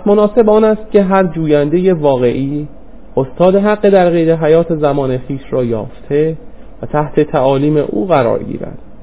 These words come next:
و عشق و احترام او را همواره نگاه دارد. در کتیبهٔ بهشت ثبت است که هر چلایی که خواستار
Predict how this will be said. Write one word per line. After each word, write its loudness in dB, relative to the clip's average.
و 0
عشق 2
و 4
احترام 4
او 0
را 6
همواره 0
نگاه 0
دارد. -8
در 2
کتیبهٔ 2
بهشت 0
ثبت 0
است -4
که -4
هر 2
چلایی 2
که 0
خواستار 0